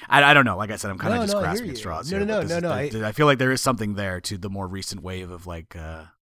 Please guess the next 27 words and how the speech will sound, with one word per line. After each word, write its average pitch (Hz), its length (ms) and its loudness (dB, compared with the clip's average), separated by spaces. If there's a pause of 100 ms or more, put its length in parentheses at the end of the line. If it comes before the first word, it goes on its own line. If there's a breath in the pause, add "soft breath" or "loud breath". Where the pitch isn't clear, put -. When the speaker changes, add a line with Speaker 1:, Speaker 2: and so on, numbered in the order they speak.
(840)
Speaker 1:
of 85 200 -12
that, 87 220 -6 (100)
that 92 280 -2
particular 92 500 -10
aesthetic, 82 540 -12
you 87 80 -12
know? 85 160 -14 (140)
Speaker 2:
No, 156 100 -4
I 156 60 -4
think 185 180 -2
you're 151 80 -2
right. 127 380 -4
I 127 40 -12
think, 170 320 -4
and, 165 100 2
and, 165 100 4
you 196 60 8
know, 180 80 8
as 165 120 4
far 196 160 2
back 180 160 2
as 160 80 0
Final 156 220 2
Fantasy 117 640 -8
six, - 380 -8
I 131 120 -6
guess, 104 580 -10